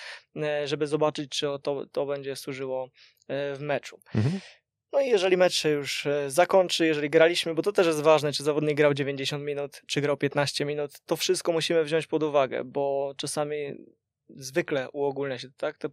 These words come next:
Speaker 1: po treningu zjedz dużą porcję węglowodanów, wypij izotonika, wypij koktajl białkowy, no ale jak grałeś pięć minut, no to nie ma,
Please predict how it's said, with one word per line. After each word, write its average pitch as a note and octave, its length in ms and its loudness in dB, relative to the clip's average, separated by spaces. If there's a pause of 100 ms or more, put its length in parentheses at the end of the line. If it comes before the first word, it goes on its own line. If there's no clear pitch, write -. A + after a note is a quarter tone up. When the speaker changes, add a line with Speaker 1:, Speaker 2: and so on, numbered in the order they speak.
(100)
Speaker 1:
po D#3+ 120 2
treningu D#3+ 460 2
zjedz D3+ 300 4
dużą D3 280 -2
porcję D3 280 -2
węglowodanów, C#3+ 640 0
wypij D3 260 0
izotonika, C#3+ 680 -6
wypij C#3+ 340 -4
koktajl D3+ 360 0
białkowy, C3 440 -2
no D3+ 100 0
ale E3 120 2
jak D#3 100 2
grałeś D#3+ 240 2
pięć D#3+ 240 -2
minut, D3+ 300 -6 (720)
no E3 80 2
to - 320 2
nie F#3 260 -2
ma, F#3 280 0